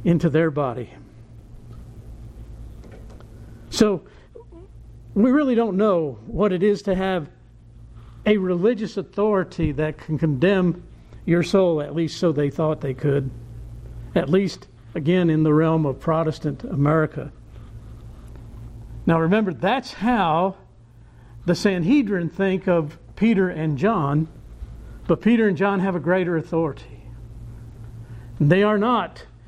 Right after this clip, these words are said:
in fear of losing their souls and being condemned to hell. They are more concerned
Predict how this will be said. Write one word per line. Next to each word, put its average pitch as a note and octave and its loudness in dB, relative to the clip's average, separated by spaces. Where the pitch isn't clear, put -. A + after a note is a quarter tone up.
in G#3 2
fear A#3 2
of G3 -2
losing G#3+ 2
their E3 2
souls F#3 -2
and D3+ 4
being G#3+ 6
condemned G3 0
to F#3 2
hell. F#3+ 0
They D#3 4
are D#3+ 2
more F#3+ 4
concerned F3+ 0